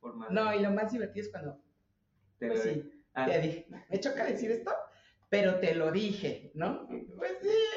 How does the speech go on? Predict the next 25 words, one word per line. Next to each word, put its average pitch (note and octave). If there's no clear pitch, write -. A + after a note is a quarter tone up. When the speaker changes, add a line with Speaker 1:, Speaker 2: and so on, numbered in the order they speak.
Speaker 2:
Sí, B3+
eso D4
es C#4+
como B3
un A3+
proceso A#3+
bien G#3+
fuerte, G3
muy, G3+
muy, G3
este, F3
muy A3+
revelador. D#3+
Speaker 1:
Ujú. B3+
Speaker 2:
Hacerte G3+
consciente. F3+
Speaker 1:
Ujú. B2
Speaker 2:
Y F#3
bueno, F3+
cuando F3
estás A3
a A#3+
tiempo, G3+
está F3
bien. C3+